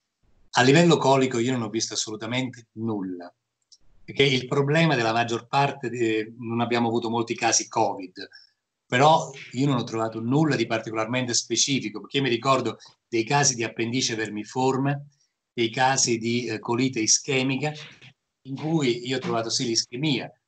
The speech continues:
ma, eh, era dovuta a tutt'altra ragione, anche se il paziente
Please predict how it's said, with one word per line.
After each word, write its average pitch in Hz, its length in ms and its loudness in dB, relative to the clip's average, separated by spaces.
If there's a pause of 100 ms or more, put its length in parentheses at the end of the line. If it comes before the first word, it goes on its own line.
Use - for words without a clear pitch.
(380)
ma, 117 560 2
eh, 110 360 -2
era 117 140 0
dovuta 120 320 0
a 113 40 0
tutt'altra 120 520 2
ragione, 110 560 0 (300)
anche 127 220 0
se 113 120 2
il 110 120 -4
paziente 127 520 -2